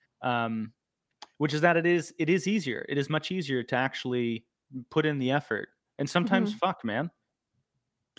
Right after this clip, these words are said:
Speaker 1: Schedule calendar events. Put it in your
Speaker 2: Ooh.
Speaker 1: phone, reminders, like, call one important person today,
Speaker 2: Right.
Speaker 1: right? Um, there's no shame in that, and, and, and feeling organized or hyper structured about something like that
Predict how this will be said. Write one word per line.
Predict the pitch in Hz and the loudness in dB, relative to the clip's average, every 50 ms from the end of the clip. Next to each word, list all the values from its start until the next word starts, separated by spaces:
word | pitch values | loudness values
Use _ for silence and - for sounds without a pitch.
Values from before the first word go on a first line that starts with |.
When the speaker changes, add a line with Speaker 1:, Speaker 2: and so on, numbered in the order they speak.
| _ - | _ -10
Speaker 1:
Schedule | - - - - 190 190 175 | -6 0 2 2 4 4 2
calendar | - - 147 175 175 113 92 | 0 2 2 2 2 0 -2
events. | 87 - 92 90 - - - - _ _ _ _ _ _ _ _ - | -4 -8 -10 -12 -12 -12 -14 -16 _ _ _ _ _ _ _ _ 4
Put | 175 170 | 4 4
it | 185 170 | 4 4
in | 175 170 | 2 4
your | 254 262 | 4 6
Speaker 2:
Ooh. | 277 240 | 6 6
Speaker 1:
phone, | 180 170 175 117 - _ _ - | 6 4 2 0 -6 _ _ -6
reminders, | 123 117 117 120 120 143 175 175 139 - - - - - | -2 0 2 4 6 6 4 4 2 -2 -8 -10 -6 -4
like, | 117 110 107 - - _ _ - - - - | -2 -2 -2 -4 -8 _ _ -20 -20 -14 -6
call | - - 175 175 165 135 120 120 | 2 4 6 6 6 4 4 2
one | 131 143 156 147 123 110 | 2 2 2 2 0 -2
important | 110 113 - - 143 143 131 120 - - | -4 -4 -2 -2 -2 -2 -2 -6 -8 -4
person | - 139 143 - - - - - _ _ _ _ _ _ _ _ - | -2 -2 -2 -2 -6 -14 -16 -18 _ _ _ _ _ _ _ _ -8
today, | - 120 - 226 226 | -6 -4 0 2 4
Speaker 2:
Right. | 214 202 196 - - | 4 4 2 -2 -4
Speaker 1:
right? | 117 113 113 127 196 _ _ _ - - - _ - | -2 -2 -2 -2 -4 _ _ _ -20 -20 -18 _ -4
Um, | 131 127 123 123 120 120 123 | -2 0 0 0 -2 -2 -2
there's | 135 131 - | -4 -2 -2
no | 175 165 | -2 -2
shame | - - - 117 147 147 | -2 -2 -2 -2 -2 -2
in | - 117 | -4 -6
that, | - - 110 117 | -8 -6 -4 -2
and, | 120 123 135 | 0 0 -2
and, | - - 147 143 143 143 - | -2 -2 -4 -6 -6 -6 -4
and | 143 127 123 117 113 120 _ - 135 131 - _ | -4 -4 -4 -4 -6 -10 _ -20 -20 -20 -20 _
feeling | _ - - - - 156 151 147 143 135 123 | _ -20 -20 -10 -6 -4 -4 -2 -2 -2 -2
organized | 120 117 120 123 113 117 113 110 110 110 - 117 | -4 -2 -2 -2 -2 -2 0 0 0 -2 -2 -4
or | 107 | -4
hyper | - - 127 123 - - 113 113 113 110 110 - - | 0 0 0 0 0 -2 -2 0 -2 -2 -4 -8 -8
structured | - - - - 143 - - - - 120 113 | -8 -6 0 0 -2 -2 -2 -6 -6 -6 -4
about | 98 107 104 - | -4 -6 -6 -6
something | - 117 113 117 110 | -8 -10 -10 -8 -8
like | 107 107 104 - - | -6 -8 -8 -6 -4
that | 110 107 107 - | -4 -4 -4 -6